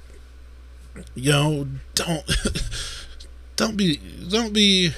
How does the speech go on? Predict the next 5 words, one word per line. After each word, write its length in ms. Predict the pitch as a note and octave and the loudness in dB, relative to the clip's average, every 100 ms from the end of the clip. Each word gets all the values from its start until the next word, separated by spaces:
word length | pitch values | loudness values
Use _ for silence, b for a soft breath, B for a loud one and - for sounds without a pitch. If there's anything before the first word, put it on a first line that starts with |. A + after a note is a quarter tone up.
| B B B B B - B B B B - | B B B B B -8 B B B B 6
unwise 880 | F3 D#3+ D3+ C3+ A#2+ G#2 F#2+ - - - - C3 | 8 8 8 6 6 0 -2 -8 -12 -16 -8 -6
about 400 | C3 D3+ D3 B2 | 4 4 4 2
your 160 | C3 | -2
choices 760 | B2+ D#3 D3 C#3 - B2+ A#2+ - b b b - - | 2 6 6 6 2 0 -2 -6 b b b -18 -2
and 760 | C3+ C3 C3 C3 B2 A#2+ A2+ - | 2 4 4 0 -2 -4 -8 -12